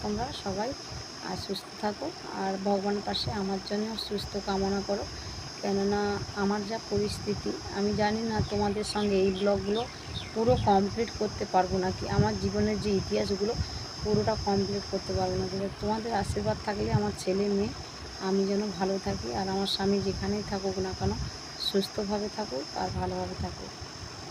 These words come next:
টাটা, বাই বাই, আর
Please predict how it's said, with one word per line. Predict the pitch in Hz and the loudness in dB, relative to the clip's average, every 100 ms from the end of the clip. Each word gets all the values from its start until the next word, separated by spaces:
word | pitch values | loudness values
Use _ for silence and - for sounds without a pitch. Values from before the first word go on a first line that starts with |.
| - - - - - - - | -12 -12 -12 -12 -10 -8 -4
টাটা, | 214 202 208 | -2 0 0
বাই | 190 196 | 2 2
বাই, | 190 196 190 - - - - - - - - - - - - - - - - | 2 2 0 -2 -6 -6 -8 -8 -8 -8 -10 -4 -2 -2 -4 -4 -2 -4 -6
আর | 208 | -4